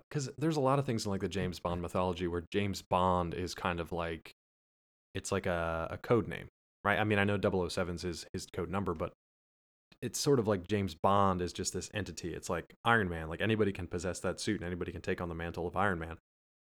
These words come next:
There's an idea that people can kinda take on the mantle of James Bond. That's not really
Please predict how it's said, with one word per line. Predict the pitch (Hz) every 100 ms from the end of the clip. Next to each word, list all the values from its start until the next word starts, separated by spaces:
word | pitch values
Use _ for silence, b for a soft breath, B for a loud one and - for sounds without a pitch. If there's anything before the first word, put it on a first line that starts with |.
| -
There's | 110 98
an | 90
idea | 90 135 165 120 113
that | 104 95 -
people | 98 98
can | 90
kinda | - 98 90
take | - 104 98
on | 101
the | 87
mantle | 90 90
of | 82
James | 87 80 82
Bond. | 104 90
That's | 85 -
not | 78
really | 90 82